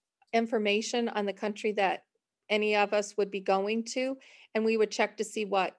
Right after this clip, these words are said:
the safety risks are. Sometimes it's not necessarily in the exact spot you're going, but you have to go through a dangerous area to get to that spot. So you would have to definitely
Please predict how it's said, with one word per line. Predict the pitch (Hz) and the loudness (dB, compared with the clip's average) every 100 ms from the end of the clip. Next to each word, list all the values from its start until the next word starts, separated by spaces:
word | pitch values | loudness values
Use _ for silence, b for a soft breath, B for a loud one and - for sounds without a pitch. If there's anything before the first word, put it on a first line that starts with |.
| - | -10
the | 196 | -4
safety | 190 220 202 220 | 0 2 2 -2
risks | 208 208 208 - - | -2 -2 -2 -8 -2
are. | 190 185 190 196 b b | 0 2 -2 -6 b b
Sometimes | - 262 277 240 233 | 4 4 4 0 0
it's | 226 220 | -4 -4
not | 208 214 208 - | 0 2 2 -2
necessarily | 185 214 214 - 208 214 214 196 | -2 -2 -2 0 2 4 2 0
in | - 208 | 0 -2
the | 196 175 | 0 -4
exact | 185 - 185 185 | -6 0 0 0
spot | - 233 233 233 | -2 2 2 2
you're | 233 | -2
going, | 226 220 214 | 0 0 -2
but | 208 196 - | 0 -2 -2
you | 190 196 | -4 0
have | 190 | 0
to | 190 | -2
go | 170 170 | -4 -4
through | 165 202 226 | -2 4 4
a | |
dangerous | 226 226 220 220 220 214 b b b 214 | 6 4 4 0 0 -2 b b b 2
area | 208 208 208 | 6 6 4
to | - | 0
get | - - | -2 -2
to | - | -2
that | 220 214 | 0 0
spot. | - 233 220 | -2 -2 -2
So | 220 | -2
you | 208 | 0
would | 196 | 0
have | 196 196 | 0 -6
to | 196 | -6
definitely | 185 185 185 190 - 196 190 190 | -2 -2 0 -4 -2 0 0 -2